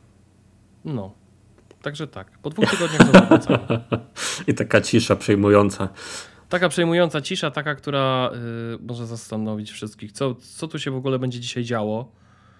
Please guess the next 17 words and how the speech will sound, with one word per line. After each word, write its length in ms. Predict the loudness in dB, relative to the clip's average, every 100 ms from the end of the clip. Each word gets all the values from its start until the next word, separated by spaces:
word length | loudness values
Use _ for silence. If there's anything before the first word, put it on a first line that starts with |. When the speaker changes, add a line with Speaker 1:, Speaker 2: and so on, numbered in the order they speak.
| _ _
Speaker 1:
Znaczy, 240 | -6 -4 -2
właściwie 500 | -4 -4 0 0 0
to 520 | -2 -2 0 -2 -4
ci, 220 | -8 -10 -10
którzy 320 | -6 -8 -8
przeczytali 520 | -8 -8 -2 0 -2
tytuł 460 | -4 -6 -4 -4 -4
i 240 | -8 -8 -8
zobaczyli 460 | -8 -6 -4 -2
miniaturę, 460 | 0 0 0 -2 -2
już 140 | -2
pewnie 280 | -4 -2 -2
wiedzą, 360 | -2 -4 -6 -8
co 100 | -10
się 140 | -8
będzie 260 | -6 -6 -6
działo. 400 | -8 -8 -10